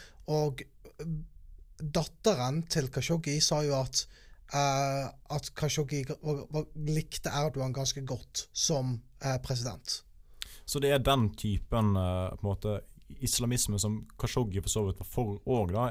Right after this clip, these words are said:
Speaker 2: en litt mer moderat form, som, som spilte fortsatt, spilte en rolle i, i,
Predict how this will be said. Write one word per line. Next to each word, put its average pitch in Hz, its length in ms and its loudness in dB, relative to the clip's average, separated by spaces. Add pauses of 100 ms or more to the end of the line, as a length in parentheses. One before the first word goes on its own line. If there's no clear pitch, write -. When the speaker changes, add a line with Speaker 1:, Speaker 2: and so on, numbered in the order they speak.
Speaker 2:
en 104 80 0
litt 104 160 -2
mer 101 240 -2
moderat 110 560 0
form, 95 240 0 (380)
som, 107 400 -4 (260)
som - 160 -2
spilte 107 240 -2
fortsatt, 113 320 -2 (160)
spilte 120 320 -2
en 117 80 2
rolle 104 240 2
i, 107 120 2 (200)
i, - 140 -12